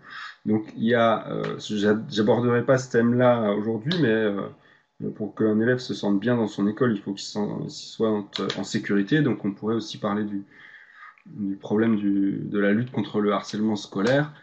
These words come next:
C'est pas, euh, le, la thématique d'aujourd'hui, mais, euh, c'est quelque chose qu'il faut évidemment pas négliger. Voilà.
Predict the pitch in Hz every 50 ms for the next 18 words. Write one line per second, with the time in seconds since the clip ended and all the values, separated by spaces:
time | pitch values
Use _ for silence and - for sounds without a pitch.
0 | _ _ - - - 101 - - 120 117 117 117 117 113 113 110 104 101 101 101
1 | 101 98 101 101 101 98 98 98 98 98 98 - 107 101 101 98 - - 110 107
2 | 107 101 98 101 98 92 95 107 131 147 147 127 107 107 110 113 110 104 98 -
3 | - 104 98 98 95 - - 127 123 - - - - - - 101 98 104 104 101
4 | 104 113 113 - 113 107 104 101 98 101 104 104 98 - - 139 - - _ _
5 | - - - - - _ _ _ - 101 95 - -